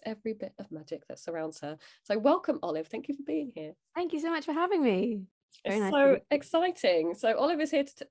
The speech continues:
Speaker 1: today to talk to us about some witchy history, specifically Anglo-Saxon cunning women and their magical practice. And oh my goddess, I am excited. <laughs>
Speaker 2: They're my girls. Like, I, anytime I can talk about them,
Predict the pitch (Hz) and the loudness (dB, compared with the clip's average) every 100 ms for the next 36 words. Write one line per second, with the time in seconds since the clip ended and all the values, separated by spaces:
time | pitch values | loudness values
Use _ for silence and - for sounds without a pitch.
0 | - 240 220 156 214 - 214 294 - - | -6 -2 0 0 -4 -8 -6 -6 -6 -8
1 | 160 - - - _ - 196 - - 196 | -8 -8 -18 -20 _ -2 0 0 2 0
2 | 190 - 269 - 220 226 - 185 226 - | 0 -2 -2 0 -4 -6 -6 -4 -4 -8
3 | - - - 233 220 - 220 214 226 220 | -18 -12 -4 -2 -2 0 0 2 2 2
4 | 220 220 202 - - 196 190 - 196 175 | 0 -2 -6 -6 -6 -8 -6 -6 -4 -4
5 | 156 147 139 147 160 175 165 165 156 - | -2 -2 -2 -4 -6 -6 -8 -8 -10 -6
6 | 175 - 139 160 170 220 208 170 165 165 | -8 -6 -6 -2 2 2 4 2 0 -4
7 | 165 160 - 156 - 160 147 _ _ _ | -4 -6 -8 -8 -6 -8 -12 _ _ _
8 | 175 - - 202 - - 226 - - 294 | -8 -6 -8 -8 -6 -4 -4 -2 0 4
9 | 359 - 285 - 330 - - - - 214 | 4 6 6 6 0 -4 -16 -18 -2 2
10 | 208 208 208 208 185 180 180 185 180 - | 4 4 4 4 4 2 0 2 2 2
11 | 208 208 202 190 190 202 202 185 165 - | 2 2 2 2 2 0 0 0 0 -2
12 | 165 185 | -2 -4